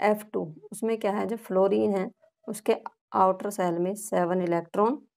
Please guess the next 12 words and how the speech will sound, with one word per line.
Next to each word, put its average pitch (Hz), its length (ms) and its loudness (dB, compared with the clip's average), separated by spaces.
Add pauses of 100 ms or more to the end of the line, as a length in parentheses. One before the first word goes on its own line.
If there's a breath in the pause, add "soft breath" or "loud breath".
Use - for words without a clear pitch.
(540)
प्रेजेंट 185 440 2
होते 180 240 -8
हैं 180 180 -8 (560)
और 208 160 6
इसको 208 260 -2 (160)
अपने 214 280 -2 (160)
एट 208 260 4
इलेक्ट्रॉन 190 480 -2
कंप्लीट 190 580 0
करने 185 300 2
के 190 100 -2
लिए 214 140 -2